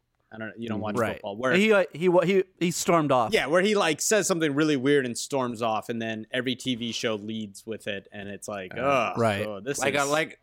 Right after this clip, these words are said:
Speaker 2: like, like Westbrook last year at the playoffs. Like, he got into it with that reporter.
Speaker 1: Exactly. Something like that, where we're like, "Oh, gosh, that's, that's not good."
Speaker 2: Um,
Speaker 3: Like a, like a balk in, uh, in baseball. Uh, you know it when you see
Speaker 1: You
Speaker 3: it.
Speaker 1: know it when you see it.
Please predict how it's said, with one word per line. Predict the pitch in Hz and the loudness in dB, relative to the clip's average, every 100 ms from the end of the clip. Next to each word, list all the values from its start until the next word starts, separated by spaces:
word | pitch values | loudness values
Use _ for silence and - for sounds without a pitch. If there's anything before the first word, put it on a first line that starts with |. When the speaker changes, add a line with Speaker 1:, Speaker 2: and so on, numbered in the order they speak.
| - | -4
Speaker 2:
like, | 143 143 | -2 0
like | 139 143 110 | 0 -2 -2
Westbrook | 139 160 - 160 139 | -2 -2 0 0 2
last | 131 - | 0 0
year | 123 | -2
at | |
the | 104 | -2
playoffs. | - 107 90 85 - | -2 0 0 -4 -6
Like, | 95 90 | -6 -4
he | 98 | -4
got | 110 107 | -2 0
into | 98 98 | -2 -4
it | |
with | 95 | -6
that | 92 | -6
reporter. | 82 85 95 73 69 62 _ _ - | -6 -6 -8 -10 -10 -18 _ _ -4
Speaker 1:
Exactly. | 165 135 95 - 87 | -2 0 -4 -8 -8
Something | - 147 165 | -4 -4 -4
like | 147 127 | -2 -2
that, | - 95 | -4 -6
where | 104 113 | -6 -2
we're | 127 | 0
like, | 123 113 104 95 _ _ - | 2 0 -2 -6 _ _ -8
"Oh, | 107 | -6
gosh, | 95 90 80 - - _ _ | -6 -8 -12 -16 -16 _ _
that's, | 104 98 - - - - - | -16 -14 -14 -16 -16 -16 -6
that's | 131 123 - - | -4 -4 -8 -10
not | 123 107 95 | -6 -8 -8
good." | 95 82 _ _ _ _ _ _ _ _ _ _ - | -14 -14 _ _ _ _ _ _ _ _ _ _ -10
Speaker 2:
Um, | 95 101 104 104 107 107 | -6 -2 -2 -2 -2 2
Speaker 3:
Like | 180 208 | 2 4
a, | 226 202 185 | 4 6 4
like | 175 208 | 2 2
a | 214 | 2
balk | 135 190 185 156 - | 4 4 4 2 0
in, | 156 147 143 | 2 4 6
uh, | 135 127 - | 6 6 4
in | 156 | 2
baseball. | 139 151 135 139 120 117 | 4 4 2 2 4 4
Uh, | 113 | 2
you | 117 202 | 2 4
know | 214 196 | 6 4
it | |
when | 151 135 | 4 2
you | 117 | 0
see | - | 0
Speaker 1:
You | 359 | 0
Speaker 3:
it. | 233 | 2
Speaker 1:
know | 156 | 2
it | 131 | 0
when | 127 117 | -4 -4
you | |
see | - 104 | -6 -8
it. | 82 | -10